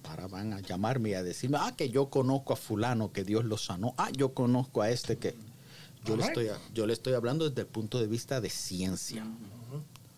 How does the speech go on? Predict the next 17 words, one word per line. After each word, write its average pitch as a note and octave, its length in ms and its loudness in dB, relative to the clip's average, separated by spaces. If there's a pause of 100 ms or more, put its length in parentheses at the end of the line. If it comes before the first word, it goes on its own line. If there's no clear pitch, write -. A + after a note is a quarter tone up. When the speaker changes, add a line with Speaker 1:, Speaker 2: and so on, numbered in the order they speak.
(540)
Speaker 1:
Cuando G#2 400 2
nuestra G2+ 500 -2
ciencia C3+ 720 0
llega A2+ 380 2
a - 20 0
un A2 120 0
momento A#2 500 2
en F#2+ 80 -4
el F#2 160 -10
que G2 200 -8
dice, C#3+ 380 -4 (440)
"No A2 320 -2 (160)
se - 200 -6
puede F#2 460 -6 (240)
más". - 420 -8 (120)
Speaker 3:
Ujú. - 100 -14 (880)
Speaker 1:
Es... - 360 -2